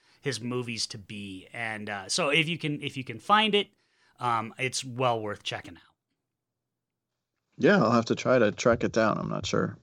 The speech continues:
Speaker 2: how, but I definitely wanna see it.
Speaker 1: Um, and then, uh, so let's talk a little bit about the origin. We can't talk about Day of Reckoning without talking a little bit about the Universal Soldier film series. You,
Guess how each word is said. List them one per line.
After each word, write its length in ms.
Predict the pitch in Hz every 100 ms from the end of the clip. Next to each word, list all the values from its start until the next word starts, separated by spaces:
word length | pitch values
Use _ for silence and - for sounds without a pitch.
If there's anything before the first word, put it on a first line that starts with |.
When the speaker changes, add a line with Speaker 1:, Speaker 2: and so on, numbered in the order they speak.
| -
Speaker 2:
how, 260 | - 113 98
but 140 | 101
I 80 | 101
definitely 380 | 107 104 104 92
wanna 240 | 104 101
see 140 | - 69
it. 160 | - _ _ _ _ _ _ -
Speaker 1:
Um, 640 | 147 139 131 120 117 113 - _ - - -
and 200 | 160 160
then, 380 | 175 175 175 175
uh, 420 | 165 175 170 156
so 240 | - 196
let's 320 | 185 247 -
talk 240 | - 190 -
a 60 |
little 280 | 147 143 143
bit 160 | 131 120
about 380 | 101 117 110 -
the 160 | 107
origin. 480 | 101 110 120 110 117
We 100 | 131
can't 260 | 170 202 -
talk 260 | 180 165
about 240 | 147 143 139
Day 120 | 135
of 120 | 120
Reckoning 420 | 127 123 127 123
without 320 | 113 127 143
talking 400 | - 143 131 131
a 60 | 120
little 240 | 113 117
bit 100 | 113
about 320 | 113 101 101 -
the 80 |
Universal 360 | 104 101 104 -
Soldier 320 | - 95 104
film 340 | - 101 90 92
series. 420 | - - 90 -
You, 160 | 123